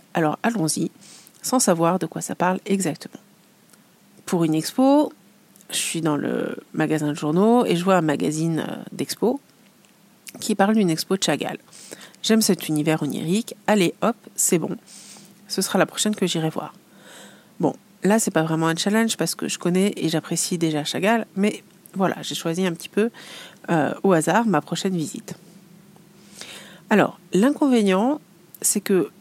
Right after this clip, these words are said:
le niveau de challenge ici n'est pas énorme, puisque l'inconscient sait ce qu'on aime et vous risquez de tomber dans quelque chose de très proche de vous. Puis c'est peut-être ce que vous cherchez après tout. Mais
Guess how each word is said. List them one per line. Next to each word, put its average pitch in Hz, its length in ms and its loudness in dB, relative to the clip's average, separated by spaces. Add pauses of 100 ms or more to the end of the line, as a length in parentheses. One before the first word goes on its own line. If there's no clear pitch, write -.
le 190 240 0
niveau 247 300 2
de 180 140 2
challenge 202 560 0
ici - 240 -2
n'est 180 120 2
pas 175 180 -4
énorme, 165 380 -2 (680)
puisque - 320 -2 (160)
l'inconscient 190 680 0
sait 208 200 0
ce - 100 -2
qu'on 156 160 0
aime 208 260 2 (140)
et 202 80 2
vous 202 120 -2
risquez 202 260 0
de - 120 -6
tomber 175 340 2
dans 190 120 0
quelque 160 240 -8
chose 196 140 -2
de 175 80 -2
très - 280 -4
proche 180 260 -4
de 175 80 0
vous. 147 200 -2 (1040)
Puis - 100 -4
c'est 175 80 4
peut-être 180 300 0
ce - 100 -8
que - 100 -2
vous 160 140 -6
cherchez - 340 -2
après - 240 -4
tout. - 140 -18 (1300)
Mais 254 300 4